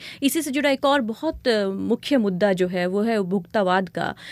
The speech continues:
इस दौर में चाहे महिला हो या पुरुष, दोनों को एक commodity की तरफ देख-, दे-, की तरह देखा जाता है, वस्तु की तरह देखा जाता है और ख़ास तौर पर महिलाओं को।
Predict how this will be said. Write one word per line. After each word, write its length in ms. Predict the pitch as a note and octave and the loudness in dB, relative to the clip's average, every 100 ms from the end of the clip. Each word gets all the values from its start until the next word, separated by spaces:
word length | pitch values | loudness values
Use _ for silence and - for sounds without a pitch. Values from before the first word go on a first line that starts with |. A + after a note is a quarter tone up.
| - - - | -18 -8 -2
इस 280 | A3 - | 0 0
दौर 280 | A3+ G#3 A3 | 2 4 4
में 60 | A3+ | 2
चाहे 200 | A3 A3 | -2 0
महिला 320 | G#3 G3+ A3+ | 0 2 2
हो 180 | A3+ A3 | 2 2
या 120 | G#3+ | 0
पुरुष, 320 | G#3 G3 G3+ | 0 -2 0
दोनों 240 | G3 G3+ G#3 | 0 0 0
को 120 | G#3+ | -2
एक 140 | F#3+ | -2
commodity 400 | F#3 F#3 F#3 G3+ | 0 0 0 0
की 100 | G3+ | -2
तरफ 200 | F#3 F3+ | 0 0
देख-, 240 | E3+ E3+ E3+ | -2 -6 -2
दे-, 260 | F3 E3+ | -2 -2
की 80 | - | -4
तरह 200 | G3 F#3 | -2 0
देखा 260 | E3+ E3+ F3 | -2 -2 -2
जाता 240 | E3+ F#3 | -2 -2
है, 120 | G3+ | -6
वस्तु 300 | A3+ A#3 - | -2 -2 0
की 80 | A3+ | 0
तरह 180 | F#3 F3+ | 0 0
देखा 240 | F3 E3+ | 0 -2
जाता 240 | F3+ E3+ A3 | -2 -2 -2
है 60 | |
और 160 | C4 C4 | -2 -4
ख़ास 360 | - C4+ C4+ - | -2 -2 -2 -2
तौर 180 | B3+ | -2
पर 320 | A#3 G3+ F#3 F#3 | 0 0 0 -2
महिलाओं 560 | F#3 G#3 F#3 G#3 G3+ | -2 -2 4 4 4
को। 220 | - D#3 | 0 -10